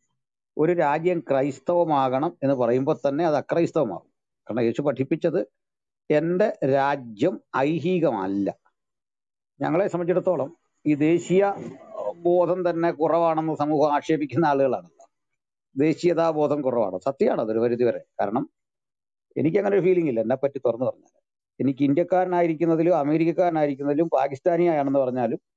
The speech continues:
ശ്രീലങ്കക്കാരനാണെന്ന് പറഞ്ഞാലും പ്രത്യേകിച്ച് അപമാനമോ പ്രത്യേകിച്ച് മോശമോ ഇല്ല. കാരണം എല്ലാ രാജ്യവും പോലെയുള്ള ഇന്ത്യ,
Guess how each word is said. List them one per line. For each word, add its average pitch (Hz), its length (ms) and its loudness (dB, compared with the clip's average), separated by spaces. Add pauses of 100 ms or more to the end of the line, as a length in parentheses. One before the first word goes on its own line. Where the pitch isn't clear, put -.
(300)
ശ്രീലങ്കക്കാരനാണെന്ന് 185 880 2
പറഞ്ഞാലും 147 460 0
പ്രത്യേകിച്ച് 165 360 0
അപമാനമോ 165 580 0 (100)
പ്രത്യേകിച്ച് 156 360 0
മോശമോ 175 340 2
ഇല്ല. 170 260 -2 (100)
കാരണം 151 320 0
എല്ലാ 196 220 2
രാജ്യവും 196 380 0
പോലെയുള്ള 190 340 2
ഇന്ത്യ, 160 260 -2